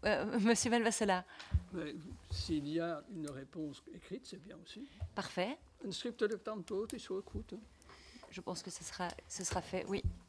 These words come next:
Speaker 1: Monsieur Pierre, c'est bon ? Ok. En attendant, le point peut être approuvé. Merci. Alors, on passe au point mobilité, point soixante-quatre, qui est un point pour information qui concerne l'achat de dispositifs de stationnement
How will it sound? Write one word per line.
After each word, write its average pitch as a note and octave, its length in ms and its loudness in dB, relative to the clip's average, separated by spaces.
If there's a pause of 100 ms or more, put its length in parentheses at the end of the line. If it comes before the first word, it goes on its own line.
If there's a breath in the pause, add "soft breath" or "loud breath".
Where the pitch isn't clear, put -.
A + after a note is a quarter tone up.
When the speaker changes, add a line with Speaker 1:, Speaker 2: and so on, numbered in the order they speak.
Speaker 1:
Monsieur G3+ 220 0
Pierre, A3 220 8
c'est A3+ 140 0
bon ? B3 180 4 (800 loud breath)
Ok. - 160 4 (200)
En A3 100 8
attendant, A#3+ 540 8 (100)
le A3 120 4
point A#3+ 180 6
peut A#3 140 2
être A3+ 160 4
approuvé. A#3 500 2 (680 loud breath)
Merci. F#3+ 580 2 (1000)
Alors, F#3 560 4
on G3 80 -2
passe - 480 4
au G#3+ 100 -2
point G#3+ 420 2
mobilité, A3+ 640 6
point A3+ 220 4
soixante-quatre, A#3 800 4
qui G#3 160 -2
est - 20 4
un G3+ 60 4
point G#3 160 2
pour G3 160 0
information A3+ 640 4 (540 loud breath)
qui - 120 -4
concerne G#3+ 840 6
l'achat A3+ 340 6
de G3 80 0
dispositifs G#3 580 -2
de F#3 80 0
stationnement A3+ 800 4